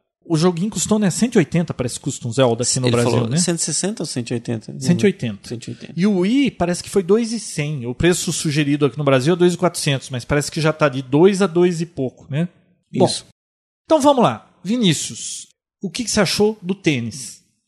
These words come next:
Speaker 2: É, porque a gente só vai poder, eh, se basear nesses dois jogos, né? Mas o tênis eu achei legal, corresponde exatamente ao seu movimento. Eu achei que ia ter um delay e tal, tudo, não tem. É bem espertinho.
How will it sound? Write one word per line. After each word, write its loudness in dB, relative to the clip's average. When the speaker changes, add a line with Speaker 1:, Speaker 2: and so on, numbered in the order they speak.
Speaker 2:
É, 2
porque -4
a 0
gente -2
só -4
vai 2
poder, -2
eh, -8
se -10
basear 2
nesses -2
dois 4
jogos, 2
né? -2
Mas -4
o -12
tênis -4
eu -2
achei -2
legal, 0
corresponde 0
exatamente 0
ao -2
seu -2
movimento. 0
Eu 0
achei -2
que -2
ia 0
ter -8
um -4
delay 4
e 0
tal, -2
tudo, -4
não 0
tem. -4
É -6
bem -4
espertinho. -2